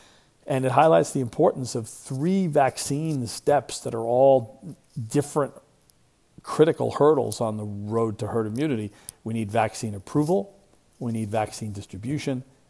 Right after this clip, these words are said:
and we need vaccine acceptance. Those are three different things, but you need all three of them. We talk about them extensively, extensively on our webcasts and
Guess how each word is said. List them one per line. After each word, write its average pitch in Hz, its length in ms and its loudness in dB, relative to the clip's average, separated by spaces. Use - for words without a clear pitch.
and 131 120 2
we 123 100 0
need 120 160 -2
vaccine 113 440 0
acceptance. - 720 -4
Those 120 280 6
are 123 100 6
three 123 640 -2
different 113 400 -2
things, 113 400 0
but - 220 -6
you 113 80 -8
need 113 260 -4
all 113 260 0
three 139 320 -4
of 117 120 -4
them. 107 180 -8
We 104 80 -8
talk 123 320 0
about 113 300 -2
them 104 100 -10
extensively, 110 760 -6
extensively 110 800 -4
on 101 140 -8
our 95 100 -8
webcasts 117 720 -2
and 101 160 -12